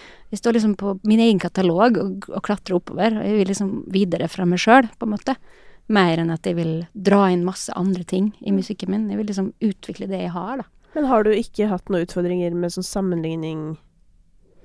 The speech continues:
Speaker 2: Altså, da mener jeg
Speaker 1: Mm.
Speaker 2: negativ sammenligning, da.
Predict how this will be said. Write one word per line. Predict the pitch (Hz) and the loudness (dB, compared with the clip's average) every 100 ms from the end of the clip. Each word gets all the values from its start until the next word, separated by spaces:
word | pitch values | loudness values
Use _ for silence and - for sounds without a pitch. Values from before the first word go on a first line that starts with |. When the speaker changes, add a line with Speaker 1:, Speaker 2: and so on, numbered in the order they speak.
| - - _ _ - _ - | -20 -20 _ _ -20 _ -8
Speaker 2:
Altså, | 214 196 190 185 | -2 0 0 0
da | 185 | 0
mener | 185 180 | 2 0
jeg | |
Speaker 1:
Mm. | 180 | 0
Speaker 2:
negativ | 180 175 160 | -4 -6 -6
sammenligning, | 165 151 151 165 | -6 -4 -6 -6
da. | 190 | -8